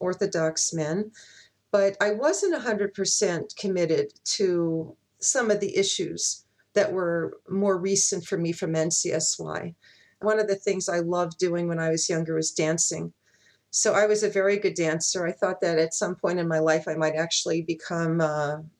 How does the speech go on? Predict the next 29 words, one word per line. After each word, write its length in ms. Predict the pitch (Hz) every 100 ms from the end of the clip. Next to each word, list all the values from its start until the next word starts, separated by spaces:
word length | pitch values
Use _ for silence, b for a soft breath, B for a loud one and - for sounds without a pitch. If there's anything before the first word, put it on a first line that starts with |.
| -
competition 640 | - 202 202 - 202 - 170
disco 340 | 185 - 160
dancer. 640 | 156 156 165 - - 165 - B B B B
I 100 | 190
had 180 | 196 175
done 440 | 196 185 185 175
ballet 480 | 160 175 175 175 196
for, 180 | 190 180
like, 200 | 170 160
sixteen 640 | - 196 - - 208 185
years, 400 | 170 165 165 165
and 120 | 170
I 40 | 165
had 140 | 180
actually 380 | 175 175 - 175
been 160 | 185
on 160 | 170 170
stage 360 | - 196 196 190
with 120 | 185
American 520 | 165 170 165 160 160
Ballet 340 | 160 160 165
Theater 360 | 196 190 170 156
three 300 | 160 175 170
times 500 | - 160 151 165 -
when 140 | 170 165
I 140 | 156
was 220 | 156 156
in 160 | 165 160
Chicago, 680 | - - - 226 196 165